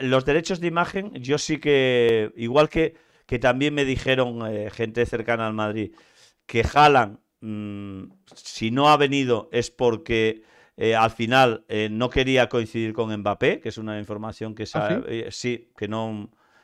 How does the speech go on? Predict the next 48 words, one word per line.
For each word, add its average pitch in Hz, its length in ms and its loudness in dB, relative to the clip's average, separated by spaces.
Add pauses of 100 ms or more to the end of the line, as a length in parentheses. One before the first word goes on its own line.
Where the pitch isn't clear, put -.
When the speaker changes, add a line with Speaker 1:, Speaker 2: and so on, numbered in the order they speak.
(100)
Speaker 1:
que 117 120 -2
era 120 80 4
un 120 80 -4
tema 135 220 0
de 143 140 0
que 117 140 0
él 120 120 -2
creía 131 600 2 (360)
que, 117 460 -4
que 113 160 -2
si 110 600 -2
estaba 127 340 -2
en 131 60 -2
el 135 60 -4
mismo 127 180 -4
equipo 123 240 -4
que 120 140 0
Mbappé, 123 360 0
pues 147 260 -6
le, 110 420 -2
le 104 160 -2
iba 117 300 2
a 117 120 2
im-, 117 260 -8
impedir, 113 560 -2
pues 127 220 -4
a 113 80 0
lo 107 60 -4
mejor, 117 420 0
eh, 120 120 4
ganar 113 280 0
el 117 100 0
Balón 113 280 0
de 117 160 4
Oro 139 680 2
o 107 80 -6
que - 100 -12
se - 120 -12
le 110 100 -2
reconociera 110 800 -4 (320)
a 113 140 -4
nivel 113 240 -2
internacional. 107 580 -8
Para 98 180 -2
mí 117 80 -2
es 113 120 -6
un 120 120 -4
error, 113 440 0